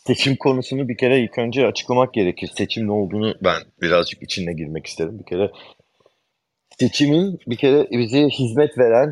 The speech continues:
kararlarla ilgili olarak görüyorum ben ve yüzde doksan dokuz nokta dokuz dokuz dokuz dokuz sonsuza kadar dokuza götürüyor.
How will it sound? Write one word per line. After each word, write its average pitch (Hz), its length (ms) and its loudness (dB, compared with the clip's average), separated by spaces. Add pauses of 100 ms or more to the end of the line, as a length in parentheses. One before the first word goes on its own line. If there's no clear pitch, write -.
kararlarla 135 640 4
ilgili 92 340 0
olarak 92 380 -4
görüyorum 98 460 -2
ben 120 220 -2
ve 123 60 0
yüzde 110 360 -6
doksan 120 460 -4
dokuz 127 460 -10
nokta 107 320 -16
dokuz 131 320 -4
dokuz 117 300 -12
dokuz 120 320 -12
dokuz 117 240 -14 (140)
sonsuza 113 420 -8
kadar 98 260 -2
dokuza 101 360 -6
götürüyor. 95 480 -4